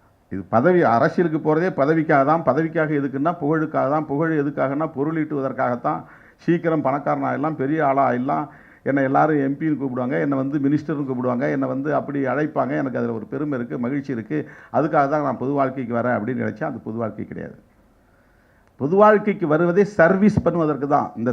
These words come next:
சர்வீஸ் மைண்ட் செட்டை கொடுக்கக்கூடிய மிக முக்கியமான நிறுவனமாக நான் இந்தியாவில் பார்ப்பது கிறிஸ்டியன் மிஷனரிஸ். கிறிஸ்டியன் மிஷனரிஸ், கிறிஸ்தவ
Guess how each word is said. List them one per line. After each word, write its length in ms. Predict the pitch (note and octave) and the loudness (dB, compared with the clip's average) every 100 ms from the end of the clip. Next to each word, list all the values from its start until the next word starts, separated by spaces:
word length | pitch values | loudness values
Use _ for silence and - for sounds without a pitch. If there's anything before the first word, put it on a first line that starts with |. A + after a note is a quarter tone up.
| A#2+ | 2
சர்வீஸ் 380 | D3 F3 F3+ - C3+ | 2 2 -2 -2 2
மைண்ட் 240 | D3 D#3+ D#3 | 2 2 -2
செட்டை 200 | - A#2+ | -4 -2
கொடுக்கக்கூடிய 640 | B2 C#3+ C#3 B2 B2 A#2 G#2+ - - - | 0 0 0 2 4 2 0 -8 -8 2
மிக 160 | B2 D#3 D3 | 4 4 2
முக்கியமான 520 | C#3+ E3 D#3 D#3+ D#3 B2+ | 2 4 6 6 4 4
நிறுவனமாக 500 | C#3+ C#3 C3+ B2 A#2 | 4 4 4 2 2
நான் 160 | A#2 A2+ G#2+ | 2 2 0
இந்தியாவில் 480 | A#2+ C3 B2 A2+ A2 | 0 2 2 2 0
பார்ப்பது 320 | A2 A2+ G#2+ G#2+ - - _ | -2 0 -2 -2 -6 -20 _
கிறிஸ்டியன் 500 | - C#3+ - C#3+ B2 A#2+ | 0 0 4 6 8 6
மிஷனரிஸ். 500 | A#2 A2+ G#2 F#2 - - _ _ - - - - - - - - - - - - - | 6 2 2 -2 -10 -18 _ _ -20 -20 -20 -16 -14 -12 -12 -10 -12 -12 -12 -8 2
கிறிஸ்டியன் 480 | E3+ F3+ G3+ F#3 D3 | 4 4 4 4 4
மிஷனரிஸ், 520 | C#3+ D3+ C3 F#2+ - - - - - - - - - - - - - - - | 4 4 2 0 -6 -8 -8 -10 -10 -10 -12 -12 -12 -12 -12 -12 -12 -6 4
கிறிஸ்தவ 500 | F#3 A3 A3 G#3 | 8 8 6 6